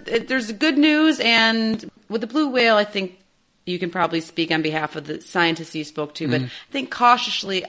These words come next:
Speaker 1: optimistic.
Speaker 2: Yes,
Speaker 1: If we do
Speaker 2: yes.
Speaker 1: certain thing, if we do certain things right, uh, we'll, they'll be around for our great grandkids.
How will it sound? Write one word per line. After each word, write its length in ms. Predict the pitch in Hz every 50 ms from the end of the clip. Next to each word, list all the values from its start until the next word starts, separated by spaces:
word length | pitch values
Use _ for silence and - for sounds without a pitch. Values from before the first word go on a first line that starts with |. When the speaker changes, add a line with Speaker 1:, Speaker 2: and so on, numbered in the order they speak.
| - 170
Speaker 1:
optimistic. 840 | 170 165 - - - 170 165 160 151 - - - - - - _ _ _ -
Speaker 2:
Yes, 380 | 143 135 123 104 87 - -
Speaker 1:
If 80 | - 196
we 20 |
do 100 | 170 214 226
Speaker 2:
yes. 80 | 220 104
Speaker 1:
certain 240 | 104 - - 214 220
thing, 320 | 220 226 220 214 214 - -
if 100 | - 190
we 80 | 220 226
do 160 | 196 262 269
certain 280 | 262 294 262 233 247 233
things 300 | 233 214 208 196 175 185
right, 580 | 190 208 220 233 247 254 247 - - - - _ _ _ _ _ _ _ _ - -
uh, 60 | 165
we'll, 440 | 165 170 180 185 185 185 180 180 170
they'll 140 | 180 190 185
be 140 | 190 190
around 320 | 190 185 180 175 185 196 185 -
for 120 | 180 165
our 80 | 156 160
great 260 | 165 185 180 160 - -
grandkids. 640 | 185 185 185 190 190 214 202 196 190 180 180 -